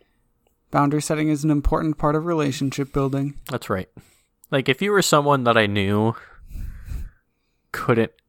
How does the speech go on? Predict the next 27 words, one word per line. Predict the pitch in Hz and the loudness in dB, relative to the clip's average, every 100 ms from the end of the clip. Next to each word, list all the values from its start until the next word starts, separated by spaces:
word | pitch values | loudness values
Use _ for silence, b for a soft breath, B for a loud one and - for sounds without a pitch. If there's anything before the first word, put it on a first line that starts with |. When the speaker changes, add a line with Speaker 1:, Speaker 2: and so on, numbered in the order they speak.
| - | -8
Speaker 2:
handle | 120 110 104 104 | -4 -2 0 -2
car | - 107 117 | 2 2 4
things, | 147 147 175 - - - _ _ _ _ _ _ _ | 2 2 -2 -8 -12 -16 _ _ _ _ _ _ _
Speaker 1:
Mm-hmm. | 147 131 135 127 | -6 -2 0 2
Speaker 2:
then | 120 | 2
it's | 113 - 117 | 0 -2 2
like, | 107 98 - - | 2 2 -4 -6
"Ah, | 113 107 101 | 4 4 4
you | 101 | 2
know, | 98 | 2
you're | 98 95 | 2 0
going | 104 104 98 | 0 0 0
to | - 107 | -2 -2
your | 95 95 95 - B B _ | 0 0 -2 -6 B B _
grandparents' | - 98 98 - 98 95 | -4 -2 -2 0 0 2
house, | 104 98 - | 6 6 4
you | 104 | -2
need | 95 | -2
to | 95 | 2
help | 104 - | 2 0
fix | 110 - | -6 -2
their | 101 | -2
electronics," | 95 98 - 107 98 110 - | 0 0 0 0 2 0 0
sort | 117 113 | 0 0
of | 113 | -2
a | |
situation. | - 117 - 113 107 - 120 | -2 -2 0 0 2 0 -2